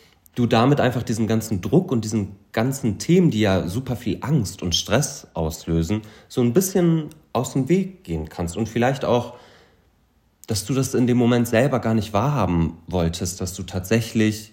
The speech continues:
nicht heterosexuell bist, sondern schwul und dir das irgendwie selbst beweist, indem du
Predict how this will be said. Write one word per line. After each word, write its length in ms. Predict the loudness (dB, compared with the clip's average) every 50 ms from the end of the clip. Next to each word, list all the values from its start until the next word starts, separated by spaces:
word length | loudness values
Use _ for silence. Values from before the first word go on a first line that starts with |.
| _ _ _
nicht 380 | 4 4 4 4 2 -6 0 2
heterosexuell 960 | 2 2 2 0 -4 -4 -4 -4 -6 -10 -10 -10 -10 -10 -6 -4 -4 -4 -4
bist, 180 | -4 -6 -6
sondern 280 | -4 -2 -2 0 0 -2
schwul 540 | -4 -6 -4 0 2 4 4 4 2 0 -4 -10 -18 -20 -20 -20 -20 -18 _
und 180 | -4 -4 0
dir 80 | 0 0
das 160 | 0 0 -2 0
irgendwie 280 | 0 0 2 0 0
selbst 380 | 0 2 0 0 0 -4 -8 -6
beweist, 580 | -4 -2 0 0 0 0 -2 -4 -6 -8 -8
indem 360 | -4 -4 -2 -2 0 0 0 0
du 360 | 0 0 0 0 0 -2